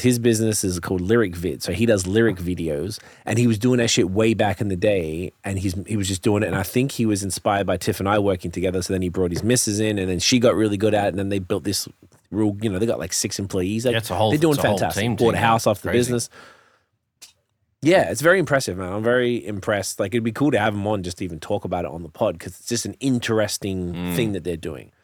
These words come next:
Speaker 1: So, th-, because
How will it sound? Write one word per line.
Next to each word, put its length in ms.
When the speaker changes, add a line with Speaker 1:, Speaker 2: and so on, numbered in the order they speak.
Speaker 1:
So, 480
th-, 180
because 560